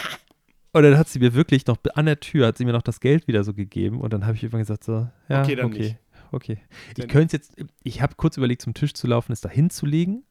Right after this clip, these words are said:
Speaker 1: und einfach zu gehen. Aber ich wette mit dir, die wären auf die Straße mir hinterhergelaufen.
Speaker 2: Ich hätte das so gemacht, ich wäre zur Tür gegangen, hätte die geöffnet,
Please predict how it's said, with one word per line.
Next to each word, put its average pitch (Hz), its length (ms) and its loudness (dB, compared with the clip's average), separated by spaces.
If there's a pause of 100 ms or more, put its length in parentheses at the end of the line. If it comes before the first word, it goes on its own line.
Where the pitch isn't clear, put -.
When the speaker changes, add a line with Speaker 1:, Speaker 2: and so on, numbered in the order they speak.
Speaker 1:
und 120 120 -4
einfach 120 200 -4
zu - 140 -12
gehen. 175 400 -6 (560)
Aber 120 220 -4 (220)
ich - 280 -10
wette 147 280 2
mit 139 220 -2
dir, 120 240 0
die 101 280 -10
wären 113 260 2 (140)
auf - 120 -16
die 110 100 -8
Straße 123 680 -4
mir 113 160 -2
hinterhergelaufen. 92 800 -8 (100)
Speaker 2:
Ich - 160 -10
hätte 202 200 -6
das 147 160 -8
so 165 100 -6
gemacht, 127 320 -12
ich 120 120 -18
wäre 139 100 -6
zur - 240 -12
Tür 196 180 -12
gegangen, 110 400 -12
hätte 139 220 -16
die 127 100 -12
geöffnet, 131 500 -10